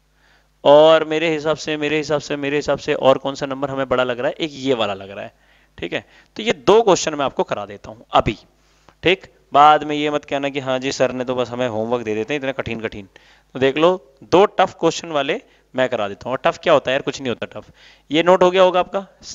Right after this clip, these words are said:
और सब में पता है ना क्या निकालना है? एचसीएफ़। सब में एचसीएफ़, मासा निकालना है। बता दूं मैं बाद में, कहीं बोलो यार, सब में एचसीएफ़ निकालना है,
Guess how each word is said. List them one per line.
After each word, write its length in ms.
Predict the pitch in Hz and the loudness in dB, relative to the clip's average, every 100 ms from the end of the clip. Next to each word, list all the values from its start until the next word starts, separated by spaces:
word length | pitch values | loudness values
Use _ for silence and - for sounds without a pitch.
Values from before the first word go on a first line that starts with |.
| _ - | _ -6
और 60 | 156 | 0
सब 160 | 170 | 0
में 120 | 185 | 2
पता 140 | 208 214 | 2 2
है 40 | |
ना 80 | 254 | 0
क्या 140 | 247 | -2
निकालना 340 | 240 226 214 202 | -2 -2 -4 -4
है? 60 | - | -2
एचसीएफ़। 500 | 156 - 185 170 _ _ _ _ _ _ - | -2 -2 -6 -6 _ _ _ _ _ _ -6
सब 340 | - 190 208 | 2 2 2
में 100 | 185 240 | -2 -6
एचसीएफ़, 760 | - 185 - - 196 156 - - | -4 -4 -4 -4 0 0 -2 -2
मासा 300 | 143 160 180 | 2 2 0
निकालना 400 | 165 131 107 104 | -2 -4 -4 -12
है। 140 | - _ _ _ _ _ _ - | -16 _ _ _ _ _ _ 0
बता 220 | 135 139 | 4 4
दूं 120 | 139 | 4
मैं 100 | 143 | 4
बाद 180 | 135 131 | 4 2
में, 100 | 135 | -2
कहीं 100 | 135 | -2
बोलो 220 | 120 120 | 2 2
यार, 280 | 113 107 107 _ _ _ _ - | 2 -2 -12 _ _ _ _ -4
सब 200 | 151 151 | 0 0
में 160 | 180 | 0
एचसीएफ़ 800 | 214 - 165 - - 180 185 190 | -2 0 0 0 -4 0 0 0
निकालना 440 | 156 127 107 104 | -6 -4 -6 -8
है, 180 | 101 - | -20 -20